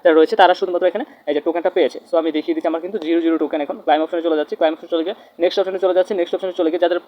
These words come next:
ফাইভ লেভেল উপরে রয়েছে তারা কিন্তু এখানে ইতিমধ্যে টোকেন পেয়ে গেছেন। ওকে, so এখানে কিন্তু ইতিমধ্যে টাইম কাউন্ট শুরু হয়ে গেছে। So আমি সরাসরি, আহ, just আমি, আহ, লেভেল আপের জন্য, আহ, ক্লিক করতেছি এখানে। এই যে এখানে আমি এটা ক্লিক করে দিব। So এখানে ক্লিক করার পর, আহ, আপনাকে কিন্তু এখানে লেভেলটা আপ করতে হবে।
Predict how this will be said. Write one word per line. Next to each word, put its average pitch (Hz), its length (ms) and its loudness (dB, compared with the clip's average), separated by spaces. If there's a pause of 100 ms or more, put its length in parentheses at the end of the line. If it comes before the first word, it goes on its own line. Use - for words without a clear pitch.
(120)
ফাইভ 151 180 0
লেভেল 190 160 0
উপরে 196 200 2
রয়েছে 180 180 2
তারা 185 140 4
কিন্তু 185 180 -2
এখানে 180 200 -2 (440)
ইতিমধ্যে 208 300 0
টোকেন 220 240 0
পেয়ে 156 120 4
গেছেন। 127 200 -2 (260)
ওকে, 160 180 -4 (320)
so 180 80 2
এখানে 185 140 0
কিন্তু 190 140 -2
ইতিমধ্যে 175 220 -2
টাইম 165 200 2
কাউন্ট 175 200 0
শুরু 151 160 0
হয়ে 139 100 0
গেছে। 131 180 -2 (280)
So 190 60 0
আমি 180 160 2
সরাসরি, 190 320 0
আহ, - 760 -10
just 147 220 0
আমি, 160 140 0
আহ, 147 140 2
লেভেল 156 220 2
আপের 160 140 0
জন্য, 170 200 -4
আহ, 170 220 -4
ক্লিক 170 180 -4
করতেছি 165 320 -2
এখানে। 170 200 -2 (260)
এই 160 60 -6
যে 147 60 2
এখানে 156 220 -2
আমি 156 160 -4
এটা 156 100 -6
ক্লিক 170 180 -4
করে 160 140 2
দিব। 156 180 -4
So 208 100 -2
এখানে 180 180 0
ক্লিক 180 180 -2
করার 175 160 2
পর, 226 160 -2
আহ, 170 140 0
আপনাকে 175 160 -6
কিন্তু 190 140 -4
এখানে 190 140 -6
লেভেলটা 170 360 -2
আপ 214 180 0
করতে 175 200 -2
হবে। - 140 0